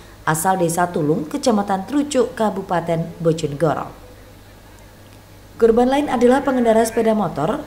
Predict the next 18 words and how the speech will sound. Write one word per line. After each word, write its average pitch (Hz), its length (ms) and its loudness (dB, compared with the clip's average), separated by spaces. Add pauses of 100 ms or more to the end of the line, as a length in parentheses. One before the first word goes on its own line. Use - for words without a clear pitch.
(120)
yakni 190 580 -2
Wajiran, 180 720 -2
lima 160 240 0
puluh 160 220 0
enam 151 180 -2
tahun, - 400 -2 (160)
mengalami 220 460 0
luka-luka, 190 640 -2 (240)
dan 175 260 0
istri 196 380 -2
yang 170 100 -2
diboncengnya, 202 880 2
yakni 196 400 0
Sriati, 190 680 -2 (180)
lima 156 300 -2
puluh 156 240 -4
empat 151 240 -4
tahun, 220 320 -2